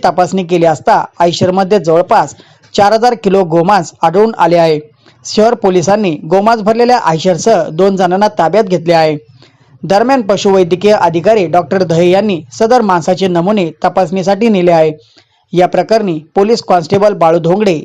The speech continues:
यांच्या फिर्यादीवरून जाकीर खान नसीर खान पठाण, वय वर्ष एकोणपन्नास, राहणार देवीगल्ली मोगलपुरा, तालुका संगमनेर, जिल्हा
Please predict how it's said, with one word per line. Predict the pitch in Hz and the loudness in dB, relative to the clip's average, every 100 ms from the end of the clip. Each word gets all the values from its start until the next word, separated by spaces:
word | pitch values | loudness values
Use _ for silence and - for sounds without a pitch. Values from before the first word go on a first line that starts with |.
| - | -4
यांच्या | 175 170 185 - | -4 0 -2 0
फिर्यादीवरून | 170 170 185 208 151 - _ _ _ _ | 0 2 2 2 -2 -8 _ _ _ _
जाकीर | 156 180 180 208 | -2 -2 0 0
खान | 247 247 | 0 0
नसीर | 202 - 175 - | -2 -2 -2 0
खान | 190 | -2
पठाण, | 175 170 214 180 147 | -2 -2 0 -2 -4
वय | - 180 | 0 2
वर्ष | 196 190 240 | 2 0 -2
एकोणपन्नास, | 208 160 170 165 196 202 156 - _ _ - | -2 -2 -4 -2 -2 0 -4 -6 _ _ -4
राहणार | 175 170 202 175 - - | -2 0 0 -2 -6 -6
देवीगल्ली | 170 190 202 220 240 | 0 0 2 2 2
मोगलपुरा, | 226 175 165 165 226 180 147 - | 2 0 0 0 0 0 -2 -2
तालुका | 180 180 220 | -2 0 -2
संगमनेर, | 202 180 170 185 214 196 190 - | -2 -2 0 0 0 -2 -4 -6
जिल्हा | 165 180 | -2 0